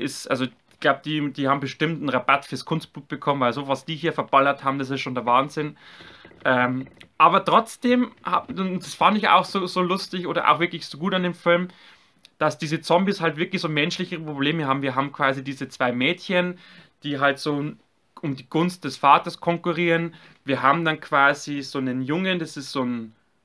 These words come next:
Rapper, so ein Hip-Hopper mit so einem Cappy, so einer fetten Goldkette. So ein, der wurde halt quasi, also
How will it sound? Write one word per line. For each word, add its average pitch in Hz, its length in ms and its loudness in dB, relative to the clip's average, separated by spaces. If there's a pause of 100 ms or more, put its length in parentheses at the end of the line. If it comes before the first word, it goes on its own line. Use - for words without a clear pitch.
(120)
Rapper, 160 800 2
so 147 120 -6
ein 123 60 -6
Hip-Hopper 175 540 -2
mit 151 140 -4
so 147 100 -10
einem 131 460 -4
Cappy, 180 560 -2 (280)
so - 120 -12
einer 123 120 -4
fetten 135 460 -6
Goldkette. 170 680 0
So 135 160 -6
ein, 120 60 -4 (400)
der 131 100 0
wurde 156 300 2
halt 135 220 4
quasi, 135 360 0
also 139 160 0